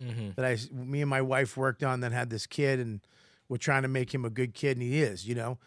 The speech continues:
Speaker 1: Mm-hmm.
Speaker 2: I'm like, "This is great." To me, that was the American dream growing up.
Speaker 1: Mm-hmm.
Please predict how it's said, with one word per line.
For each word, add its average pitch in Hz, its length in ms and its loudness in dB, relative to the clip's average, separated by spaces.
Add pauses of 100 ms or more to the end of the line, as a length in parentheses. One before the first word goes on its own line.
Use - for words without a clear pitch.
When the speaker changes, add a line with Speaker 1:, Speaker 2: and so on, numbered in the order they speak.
(120)
Speaker 1:
Mm-hmm. 107 140 -16
Speaker 2:
I'm 147 60 0
like, 139 180 2
"This 170 200 4
is 170 100 0
great." 170 340 4 (140)
To 175 100 4
me, 262 180 8
that 226 160 6
was 170 120 2
the 160 100 2
American 139 420 2
dream 113 280 0
growing 90 280 -6
up. 82 120 -12 (140)
Speaker 1:
Mm-hmm. 104 220 -8